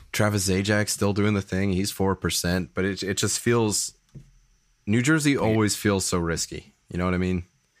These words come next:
Speaker 1: Like, it's, it's, it's not as sure a thing as, like, you know,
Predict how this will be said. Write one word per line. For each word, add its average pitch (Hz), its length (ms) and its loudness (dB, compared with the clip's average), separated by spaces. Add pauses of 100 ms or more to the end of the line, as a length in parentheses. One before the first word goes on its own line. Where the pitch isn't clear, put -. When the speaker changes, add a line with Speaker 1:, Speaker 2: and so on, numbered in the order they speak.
(480)
Speaker 1:
Like, 87 80 -6
it's, 90 160 -4
it's, - 340 -6 (360)
it's - 180 -8
not 113 160 0
as 104 80 0
sure 101 240 2
a 101 80 4
thing 98 320 0
as, 95 160 -2
like, 87 260 -4
you 85 80 -6
know, - 220 -14